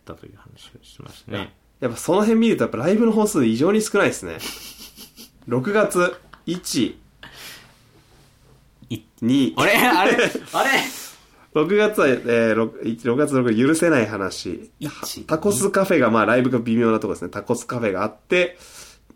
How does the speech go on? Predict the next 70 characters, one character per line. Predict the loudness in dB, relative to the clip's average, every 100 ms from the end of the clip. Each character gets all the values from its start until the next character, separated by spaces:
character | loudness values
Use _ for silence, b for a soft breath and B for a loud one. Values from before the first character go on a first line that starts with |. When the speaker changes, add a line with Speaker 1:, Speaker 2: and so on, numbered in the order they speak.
| _ -2
Speaker 2:
で、 | 0 0 -2 _ _ _ 0
二 | 2
十 | 2 2
九 | 2
日、 | 0 -2
ア |
ッ | -8
プ | -8
総 | -4 -2
切 | -2
り。 | -8 -20 -20 -20 _ _ _ _ _ _ -20 b b b
Speaker 1:
ち | -8 -6
ょ |
っ |
と | -4
ね、 | -6
も | -4 -6
う |
そ | -2 -2
ろ |
そ | -2
ろ |
時 | -4 -2
間 | -2
が | 0
マ | -2
ジ | -2
で |
な | -6
い | -8
ん |
で、 | -8
Speaker 2:
は | -8
い、 |
や | -8
ば | -10
い。 | -12
Speaker 1:
も | -8
う | -6
六 | -2
月、 | -2 -2 -2
六 | -2 0
月 | -2 0
な | 0
の | 0
に | -2
も | -4 -2 -2
う |
あ |
と | -2
五 | -4 -2
分 | -2
ぐ | -2
ら | -2
い |
し | -4
か | -2
な |
い |
ん |
で。 | 2
Speaker 2:
や |
ば | 2
い |
や | 0
ば | -2
い |
や |
ば |
い。 | -8